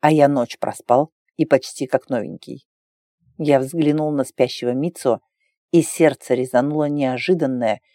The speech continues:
щемящая нежность. Ума не приложу, как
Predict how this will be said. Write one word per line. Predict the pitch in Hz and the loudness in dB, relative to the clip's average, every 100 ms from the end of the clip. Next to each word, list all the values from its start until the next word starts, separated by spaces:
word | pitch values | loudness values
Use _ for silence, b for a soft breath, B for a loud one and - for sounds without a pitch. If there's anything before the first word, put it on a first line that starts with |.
| _ | _
щемящая | - - 175 123 - - 147 | -10 -2 0 0 -4 -6 -4
нежность. | 151 113 - - - _ _ _ _ _ | -2 -6 -10 -16 -18 _ _ _ _ _
Ума | 175 147 139 | 0 2 -2
не | 127 | -4
приложу, | - 135 117 127 - - _ _ - | -6 -4 -4 -4 -12 -14 _ _ -2
как | 175 160 | 2 2